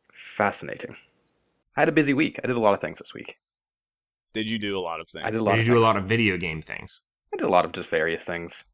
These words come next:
Speaker 3: Okay.
Speaker 1: I watched
Speaker 3: Tell us about the life of Josh.
Speaker 1: Yeah.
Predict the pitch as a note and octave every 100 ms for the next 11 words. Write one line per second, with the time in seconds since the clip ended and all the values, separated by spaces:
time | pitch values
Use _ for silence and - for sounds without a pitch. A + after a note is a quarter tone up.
0 | _ _ _ _ _ _ - - - G#2+
1 | G#2 - - - A#2 A#2+ A2+ A#2 A2 G2+
2 | F#2 F#2 F#2+ E2+ E2 D#2+ E2 - - -
3 | D#3 C#3+ C#3+ C3